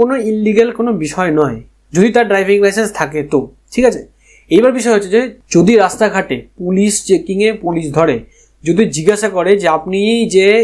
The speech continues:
এই ওনারের গাড়ি নিয়ে চালাচ্ছেন, ওনারের কোনো পারমিশন লেটার কি আপনার কাছে আছে,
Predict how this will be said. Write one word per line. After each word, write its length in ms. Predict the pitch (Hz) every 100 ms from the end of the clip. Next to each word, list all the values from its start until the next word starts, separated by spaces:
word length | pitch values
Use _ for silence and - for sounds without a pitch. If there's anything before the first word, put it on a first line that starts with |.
| 175
এই 120 | 190
ওনারের 400 | 175 175 175 202 196
গাড়ি 220 | 156 165
নিয়ে 180 | 185 175
চালাচ্ছেন, 500 | 156 156 156 208 202
ওনারের 380 | 165 180 214 226
কোনো 160 | 202 208
পারমিশন 600 | 202 160 170 190 202 202 - 175
লেটার 260 | 160 190 180
কি 80 | 180
আপনার 240 | 175 190 196
কাছে 140 | 196
আছে, 240 | 170 226